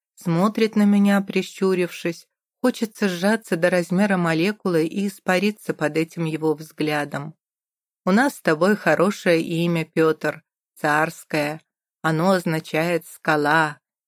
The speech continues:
нерушимая крепость. Мама за тобой, как за каменной стеной. И ты прав, я должен быть внимательнее». Господи, почему он на меня так смотрит?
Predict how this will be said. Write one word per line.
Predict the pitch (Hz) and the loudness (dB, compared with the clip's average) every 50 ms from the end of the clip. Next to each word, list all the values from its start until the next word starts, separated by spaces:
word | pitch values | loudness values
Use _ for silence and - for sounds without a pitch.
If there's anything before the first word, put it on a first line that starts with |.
| _ _ | _ _
нерушимая | 180 170 160 151 151 139 - - - 165 175 190 190 175 165 156 | -2 -2 -2 -2 -4 -8 -8 -4 -2 0 2 2 2 0 0 -2
крепость. | - - 156 156 151 156 160 151 - - 151 - - - _ _ _ _ _ _ - | -6 -8 -4 -2 0 0 0 -2 -4 -8 -10 -10 -12 -18 _ _ _ _ _ _ -4
Мама | 170 170 170 196 226 233 214 208 | 0 2 2 4 4 4 2 2
за | 196 196 196 | 2 0 0
тобой, | 196 190 185 175 180 185 185 180 | 2 0 0 2 2 0 0 -2
как | 180 - - 214 240 - | 0 0 0 0 0 0
за | 165 165 160 | -2 -2 -2
каменной | 160 - 165 156 160 165 165 160 160 160 160 | -2 0 0 2 2 2 0 0 -2 -2 -4
стеной. | 156 - - _ - 170 165 160 160 156 156 151 147 151 - _ _ _ _ _ _ _ | -6 -8 -12 _ -2 -2 0 0 -2 -4 -4 -6 -8 -12 -16 _ _ _ _ _ _ _
И | - 240 226 | 0 0 0
ты | 220 - 214 185 | 2 0 -2 -2
прав, | 190 - 170 160 165 165 165 156 151 - _ _ _ _ _ _ _ _ 240 | 0 -2 0 2 2 2 2 0 -2 -6 _ _ _ _ _ _ _ _ -4
я | 220 202 196 214 214 190 | 0 2 4 4 2 2
должен | 165 170 170 180 185 185 - 180 160 165 | 2 2 2 2 2 0 -2 -4 -4 -2
быть | 147 160 165 165 - - | -2 -2 -2 -4 -4 -4
внимательнее». | 175 170 165 160 160 151 151 160 156 156 - - - 151 147 156 151 151 147 147 143 147 - _ _ _ _ _ _ _ _ _ _ _ _ _ _ _ _ _ _ - | -2 -2 -2 -2 -2 -2 -2 -2 -2 -4 -4 -8 -8 -8 -8 -8 -10 -10 -10 -12 -14 -16 -20 _ _ _ _ _ _ _ _ _ _ _ _ _ _ _ _ _ _ -6
Господи, | 185 175 196 190 175 - _ - 156 - - 151 | -2 0 0 0 -2 -4 _ -8 -8 -8 -8 -12
почему | - _ 175 170 - - 180 160 165 180 | -6 _ -6 -6 -4 -6 -4 -2 0 2
он | 208 214 208 | 4 4 4
на | 208 | 4
меня | 202 196 196 196 190 190 185 | 4 4 2 2 0 -2 -2
так | 185 - 185 180 - | -2 -2 -4 -4 -4
смотрит? | - - - 190 180 180 180 180 - - 156 160 - - | -6 -4 -2 0 0 0 -2 -4 -6 -6 -8 -8 -8 -14